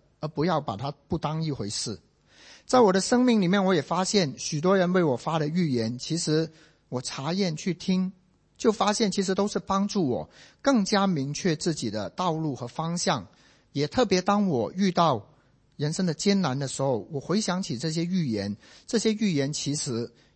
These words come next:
也更是帮助我能够坚定我的信心，继续往前走。那今天我们活在末世，凡事查验真的是变得又更加的重要。特别当最近我们看到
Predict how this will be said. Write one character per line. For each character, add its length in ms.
也 140
更 200
是 140
帮 280
助 220
我 220
能 300
够 360
坚 300
定 180
我 140
的 80
信 260
心， 400
继 160
续 160
往 180
前 280
走。 180
那 160
今 180
天 200
我 80
们 160
活 200
在 200
末 280
世， 380
凡 360
事 240
查 300
验 320
真 180
的 120
是 200
变 380
得 260
又 180
更 240
加 180
的 120
重 260
要。 220
特 120
别 160
当 220
最 180
近 140
我 60
们 120
看 240
到 320